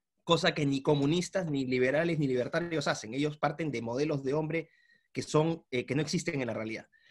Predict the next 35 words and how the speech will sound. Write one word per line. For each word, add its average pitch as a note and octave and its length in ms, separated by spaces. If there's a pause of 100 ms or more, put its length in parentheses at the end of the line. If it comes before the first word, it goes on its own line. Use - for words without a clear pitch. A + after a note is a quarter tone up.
(160)
De B2+ 140
hombres C3+ 300
cien C#3 160
por A#2 120
ciento B2 260
racionales D3+ 800
u A2+ 160
hombres B2 260
cien B2+ 200
por A2+ 140
ciento B2 260
proletarios. D#3+ 760 (220)
El - 80
conservador A#2+ 360
dice, D#3 220
"No, D#3+ 120
somos D#3+ 300
imperfectos". - 600 (300)
Entonces, D#3 580 (520)
eh, A#2 200
tomando F#3 440
esa F#3+ 220
cuestión E3 280
como, A#2 560
como A2+ 200
premisa, E3+ 300
entonces B2+ 220
no F3+ 120
tenemos D#3+ 320
doctrina C3+ 300
económica. A2 420 (460)
Y F3 100
podemos F#3+ 400
pedirla E3+ 400
prestada. E3+ 480